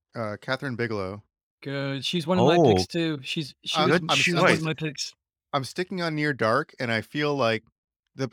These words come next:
Speaker 1: I mean, timing-wise, like, Near Dark would have had to come out first in our, in this imaginary thought, uh, because, you know, that would be the showcase that sh-, you know, she would be perfect for this
Speaker 3: Yeah,
Speaker 1: type of
Speaker 3: yeah,
Speaker 1: movie.
Speaker 3: right.
Speaker 1: Before that, it was that film with, um,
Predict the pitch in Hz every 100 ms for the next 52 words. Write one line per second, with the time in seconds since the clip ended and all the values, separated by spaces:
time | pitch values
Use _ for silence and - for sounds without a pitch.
0 | - 160 165 151 - - 208 208 123 110
1 | 107 104 107 104 127 135 135 131 123 107
2 | 113 120 117 104 - - 113 113 - 117
3 | 101 101 - 113 107 101 117 110 107 98
4 | 107 101 101 113 107 - _ - 101 95
5 | 120 117 120 101 - - 131 104 - _
6 | _ - 127 127 120 113 110 - 107 -
7 | 117 - 107 - - - 131 101 92 -
8 | 123 104 107 104 - _ _ _ - 127
9 | 113 117 117 113 113 123 113 104 87 -
10 | 139 - 170 151 147 131 117 123 - 139
11 | 131 127 117 101 107 101 98 98